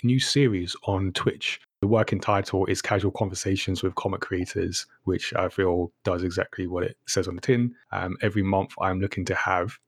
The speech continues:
casual conversations with people who make comics. And a little bit different to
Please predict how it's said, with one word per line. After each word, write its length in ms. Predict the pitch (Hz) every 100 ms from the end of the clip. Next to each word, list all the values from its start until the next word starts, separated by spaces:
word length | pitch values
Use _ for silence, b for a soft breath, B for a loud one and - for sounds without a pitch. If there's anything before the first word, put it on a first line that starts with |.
| _ -
casual 300 | 95 87 -
conversations 840 | 95 87 98 92 - 92 113 - -
with 140 | 98
people 440 | - 113 - 92 - b _
who 160 | - 110
make 220 | 117 113 -
comics. 480 | - 160 185 - - B B B -
And 440 | 120 117 120 120 - _ _
a 20 | 135
little 240 | 151 151
bit 200 | 139 120
different 420 | 147 - 123 120
to 480 | - - 123 117 131